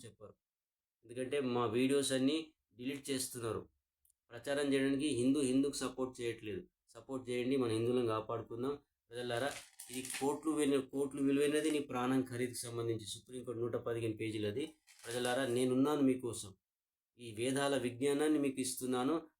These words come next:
రాజ్యాంగ విజ్ఞానాన్ని ఇస్తున్నాను. సత్యం వైపు రండి, ధర్మం వైపు రండి. శ్రీకృష్ణుని లెక్క మహాభారత యుద్ధంలో పాండవులను కాపాడినట్టు మిమ్మల్ని కాపాడతా.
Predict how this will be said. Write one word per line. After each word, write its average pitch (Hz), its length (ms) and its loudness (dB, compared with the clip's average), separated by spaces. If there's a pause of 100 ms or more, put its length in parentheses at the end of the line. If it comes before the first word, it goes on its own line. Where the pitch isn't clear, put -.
రాజ్యాంగ 120 460 -2
విజ్ఞానాన్ని 120 580 2
ఇస్తున్నాను. 104 600 -6 (240)
సత్యం 156 400 -6
వైపు 135 240 0
రండి, 107 420 -2 (800)
ధర్మం 160 260 0
వైపు 143 240 2
రండి. 120 420 0 (800)
శ్రీకృష్ణుని 135 640 0
లెక్క 127 220 0
మహాభారత 127 840 -2
యుద్ధంలో 120 340 -2
పాండవులను 120 520 0
కాపాడినట్టు 117 520 -2
మిమ్మల్ని 120 220 2
కాపాడతా. 98 500 -4